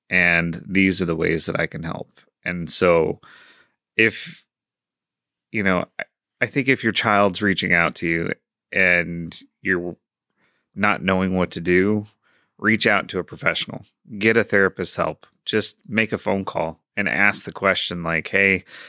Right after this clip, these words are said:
this is what I'm struggling with. Where can I go from here?" And just get the process started. Because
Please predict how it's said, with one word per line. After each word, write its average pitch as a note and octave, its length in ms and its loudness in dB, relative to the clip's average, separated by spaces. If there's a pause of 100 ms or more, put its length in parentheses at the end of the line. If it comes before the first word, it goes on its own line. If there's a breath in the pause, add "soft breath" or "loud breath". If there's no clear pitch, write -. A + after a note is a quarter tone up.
(140 loud breath)
this A2+ 160 0
is A2 100 0
what A2 100 4
I'm F#2+ 120 2
struggling G2+ 460 2
with. F#2 220 0
Where F#2 260 2
can F#2 220 -2
I F2 140 4
go F2 380 2
from F2+ 240 -6
here?" F#2 580 -2 (480 loud breath)
And F#2 160 0
just F#3+ 220 2
get A2+ 180 2
the F2 80 -6
process F2+ 480 0
started. - 520 -6 (160)
Because F#2+ 560 2